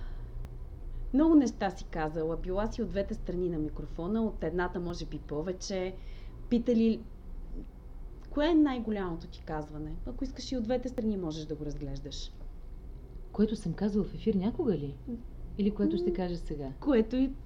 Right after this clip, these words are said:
Speaker 1: няма значение.
Speaker 2: И аз мисля, че
Speaker 1: Твоето
Speaker 2: говоря,
Speaker 1: най-голямо казване.
Speaker 2: м, говоря, а, за едно и също нещо от седем години. Будност.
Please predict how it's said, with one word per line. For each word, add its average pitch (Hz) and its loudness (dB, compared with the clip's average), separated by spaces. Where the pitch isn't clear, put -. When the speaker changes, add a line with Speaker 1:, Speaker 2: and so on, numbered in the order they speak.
Speaker 1:
няма 440 0
значение. 226 2
Speaker 2:
И - 0
аз - -6
мисля, 320 2
че - -2
Speaker 1:
Твоето 190 6
Speaker 2:
говоря, 294 10
Speaker 1:
най-голямо 262 8
казване. 190 2
Speaker 2:
м, 190 0
говоря, 226 4
а, 180 -4
за 170 -4
едно 190 6
и 220 2
също 214 0
нещо 214 4
от - -6
седем 214 2
години. 208 4
Будност. 180 -2